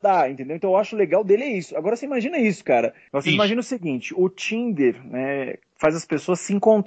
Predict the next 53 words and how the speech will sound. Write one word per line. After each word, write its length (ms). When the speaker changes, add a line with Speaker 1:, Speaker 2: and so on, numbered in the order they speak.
Speaker 1:
encontrarem, 640
né, 200
pra 160
se 120
conhecer. 400
Agora 260
o 40
po-, 180
esse 120
Pokémon 360
Go, 120
ele 80
vai 80
fazer 160
a 40
mesma 260
coisa, 360
mas 140
por 180
conta 240
de 60
uma 140
porcaria 420
de 60
um 60
monstro. 540
Então 120
tu 100
tá 140
lá 120
no 80
café, 560
chega 220
um 60
cara 220
que 100
tu 100
nunca 580
viu 160
na 140
vida, 520
"Ó, 300
vamos 220
lutar? 420
Vamos 200
trocar 420
o 60
negócio?" 580
Então, 160
isso 160
é 20
surreal, 720
cara, 280